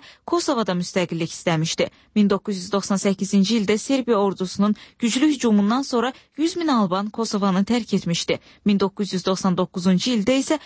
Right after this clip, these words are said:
Fransada sülh danışıqları baş tutmayanda nato zor gücünə Serbiya ordusunu geri çəkməyə məcbur etmişdi. O vaxt Kosovanı artıq səkkiz yüz min Alban tərk etmişdi. Həmin vaxtdan Kosova B M T-nin və natonun sülhü mühafizə qüvvələrinin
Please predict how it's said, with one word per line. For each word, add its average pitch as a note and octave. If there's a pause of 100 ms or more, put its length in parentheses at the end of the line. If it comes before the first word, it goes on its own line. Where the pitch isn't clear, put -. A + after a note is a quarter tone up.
(160)
Fransada D4
sülh C#4+
danışıqları F#3
baş F#3
tutmayanda A#3 (280)
nato D#4
zor C#4
gücünə G3
Serbiya A#3
ordusunu F#3
geri F#3+
çəkməyə F#3
məcbur E3
etmişdi. E3 (300)
O G#3
vaxt G3
Kosovanı A#3 (220)
artıq B3
səkkiz D4+
yüz D4+
min A3+
Alban F3
tərk E3
etmişdi. - (220)
Həmin G3
vaxtdan F#3
Kosova C#4 (240)
B C#4
M C#4
T-nin D4+
və G3+
natonun A3
sülhü G#3+
mühafizə G3
qüvvələrinin F3